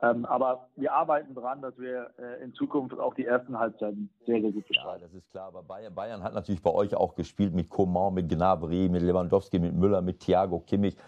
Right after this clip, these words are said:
Speaker 2: äh, und dann auch noch mit Hernandez und Pavard, die vorgeschoben haben.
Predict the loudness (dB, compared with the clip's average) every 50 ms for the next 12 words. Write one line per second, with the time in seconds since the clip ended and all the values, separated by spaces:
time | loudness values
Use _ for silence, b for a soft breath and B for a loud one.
0 | B B B B 4 6 6 6 6 4 4 4 4 4 6 6 4 4 4 4
1 | 2 4 4 2 2 2 0 2 2 2 2 2 0 0 2 0 0 0 0 -2
2 | 0 2 0 2 2 0 0 0 -4 -6 -2 -2 0 0 0 -4 -6 -6 -4 -4
3 | -4 -4 -4 -4 -4 -4 -4 -8